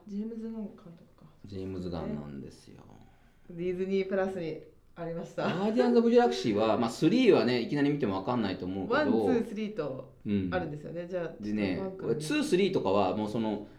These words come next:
Speaker 2: アベンジャーズとかも絡んでくるんで、
Speaker 1: はいはいはい。
Speaker 2: まずはワンだけ見てほしいです。
Speaker 1: わかりました。
Speaker 2: ワンは単体で見ても面白いと思うんで。
Speaker 1: ちょっとまずは、やっぱ私マーベルも初心者どころじゃないんで、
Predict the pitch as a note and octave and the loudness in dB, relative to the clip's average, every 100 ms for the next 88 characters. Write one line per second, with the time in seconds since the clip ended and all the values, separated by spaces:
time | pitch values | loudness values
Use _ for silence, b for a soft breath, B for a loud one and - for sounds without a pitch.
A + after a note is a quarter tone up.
0 | - C#3 A#3 E4 G#3 C3 A2 - F#2+ F2 | -2 6 8 8 6 4 2 -2 -4 -2
1 | C#3+ D#3 B2 F2 F#2 D#2 D#2+ F#2 - G#3 | 2 4 2 0 -2 -4 -4 -2 -2 -4
2 | F#3 F#3 E3+ E3 E3 - - - C3 F#3+ | -6 -6 -8 -10 -12 -14 -20 -6 0 2
3 | A#3+ G#3+ B2+ D3+ B2+ - G2 G2+ D#2 E2 | 6 6 6 6 4 0 -2 -4 -10 -14
4 | - - E3+ D3 G3 A#3 E3+ F#3+ C4+ G3 | -14 -8 -2 2 4 6 4 4 4 4
5 | D#3+ F3+ F#3 F#3 F3+ G3+ G3 G2+ B2 F#2 | 2 2 4 4 6 4 2 2 2 2
6 | - - - _ - A2+ B2+ A#2+ F#2+ F2 | -2 -10 -20 _ -4 -2 0 0 0 -2
7 | E2 D2 D2+ - - - F3 A#3 G#3 F3+ | -4 -6 -8 -10 -14 -16 -8 -6 -4 -6
8 | F#3 B B G#3 G3 D3+ - F#3 - G#3 | -8 B B -12 -10 -10 -12 -12 -6 -4
9 | C#4+ D#4+ G#3 F3 E3 D#3 - G#3 D#4 D#4+ | -2 -2 -4 -4 -6 -8 -10 -10 -8 -6
10 | D4+ - - F#3 D3 D#3+ D3+ B2+ C#3+ C3 | -2 -2 -2 -4 -4 -8 -10 -10 -8 -8
11 | A#2+ | -10